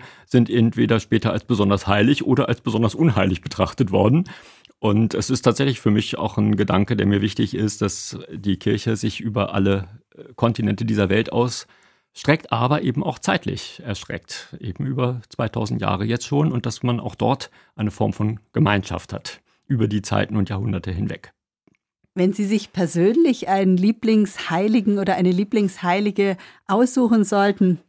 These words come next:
Speaker 2: wer wäre das und warum?
Speaker 1: Na, aus evangelischer Sicht würde man dazu doch sagen, immer der Mensch, mit dem man es gerade zu tun hat. Also im Moment wären Sie das. Weil das ja eigentlich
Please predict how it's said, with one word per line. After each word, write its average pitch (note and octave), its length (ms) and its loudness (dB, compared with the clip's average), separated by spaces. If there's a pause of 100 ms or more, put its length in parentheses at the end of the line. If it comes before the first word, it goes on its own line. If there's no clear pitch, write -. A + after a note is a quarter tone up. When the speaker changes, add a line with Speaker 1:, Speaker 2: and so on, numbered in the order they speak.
(240)
Speaker 2:
wer F3+ 180 4
wäre D#3+ 240 2
das C3 260 -8
und D3+ 140 -4
warum? D#3 380 0 (580)
Speaker 1:
Na, C#3+ 280 4
aus A#2+ 140 0
evangelischer C3 600 4
Sicht F3+ 180 0
würde D#3 220 6
man B2+ 160 4
dazu G2+ 260 0
doch D#3+ 160 0
sagen, E3 340 0
immer C3+ 280 2
der A#2+ 140 2
Mensch, A#2 360 0
mit A#2 140 0
dem A#2+ 80 2
man C3 100 0
es C3+ 140 -4
gerade D#3 240 -2
zu - 120 -8
tun A2+ 280 2
hat. - 300 -10
Also A2+ 200 -6
im A2+ 60 -4
Moment A2 400 0
wären G#3 200 0
Sie D#3+ 120 0
das. - 320 -10 (560)
Weil G2 160 -2
das G#2+ 200 -2
ja C#3+ 200 2
eigentlich C3+ 480 -4